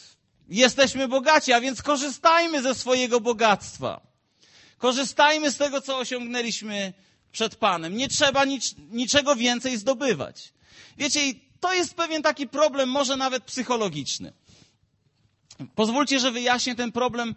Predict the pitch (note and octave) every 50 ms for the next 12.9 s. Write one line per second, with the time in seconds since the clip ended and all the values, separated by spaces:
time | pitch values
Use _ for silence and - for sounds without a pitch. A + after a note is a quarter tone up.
0 | - - _ _ _ - D4+ D4+ - - C#4 C4 G3+ G#3 A3+ A3+ G#3+ G#3+ G#3 G3
1 | F#3+ - - _ _ _ - - G3 F#3+ - G#3 A3 A3+ A3 E3+ F#3+ F#3 E3+ D#3
2 | - _ _ _ _ _ - E3 F#3+ G#3 G#3 - - F#3+ F3+ F3 F3 F3 E3+ D#3+
3 | D3+ D3 - - D3+ C3+ B2+ A#2 A#2 A2 A2 A2+ A#2 - _ _ _ - - -
4 | G#2+ G#2+ G#2+ G#2+ F#2+ G2+ A#2+ A#2+ B2 A2+ G2+ F#2+ G#2+ G#2 G2+ F#2+ G2 F#2 F#2+ -
5 | - - - - _ _ _ _ _ _ - A2+ G#2 G#2 G2+ F#2+ G2 G2 G2+ -
6 | - - _ _ _ _ _ _ _ - A#2 B2+ C#3 - - B2 - - B2+ A2+
7 | A2+ A#2+ A2+ A2 A2 A2+ G2+ F#2+ F#2+ F#2 G2 G2+ G2 G#2+ F#2+ F#2 F2+ F2+ E2+ D2+
8 | C2 C2 - - _ _ _ _ _ _ _ _ _ _ _ _ _ _ _ _
9 | _ _ _ _ _ _ _ _ - B2+ - C4+ E4 D#4+ D#4 C#4+ C#4+ C#4+ C#4+ C#4+
10 | B3 - C#4 C4 B3+ B3 A#3+ G3 G#3+ B3 B3+ B3+ B3 C4+ C4+ B3+ B3+ A#3+ B3 -
11 | - - C4 A#3+ G#3+ G#3+ - B3 C#4+ D4 B3 A3 G#3+ A#3+ A3+ G#3+ G3+ G3+ G3+ F3
12 | - A3 G#3 G3+ F3+ E3 C#3+ - D3 C#3+ - - A2+ F#2+ E2 D#2 D2 -